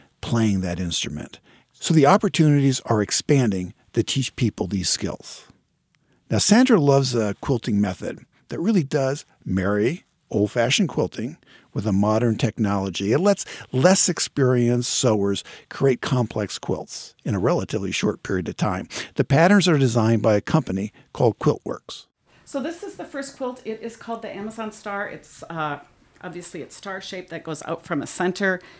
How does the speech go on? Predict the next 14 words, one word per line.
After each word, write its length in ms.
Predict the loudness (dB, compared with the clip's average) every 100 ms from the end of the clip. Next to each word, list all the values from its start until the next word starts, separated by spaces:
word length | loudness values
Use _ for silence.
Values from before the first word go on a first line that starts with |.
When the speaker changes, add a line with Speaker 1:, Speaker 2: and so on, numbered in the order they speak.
| -20 -20 -20 -4
Speaker 2:
It's 320 | -4 -2 -6
a 60 | -6
king-size 680 | -4 -2 -2 -2 -2 -2
quilt. 560 | -8 -2 0 -2 -4 -10 -4
It, 320 | -2 -2 -4
um, 500 | 0 2 0 -4 -16 _ _ -12
very 280 | -2 0 2
bright 360 | 2 2 0
and 120 | -2 -2
cheerful 380 | -2 -4 -4
colors, 340 | -4 -4 -4 -6
purples, 460 | -8 -4 -4 -4
yellows, 360 | -2 -2 -2 -4
creams. 580 | -6 0 2 2 0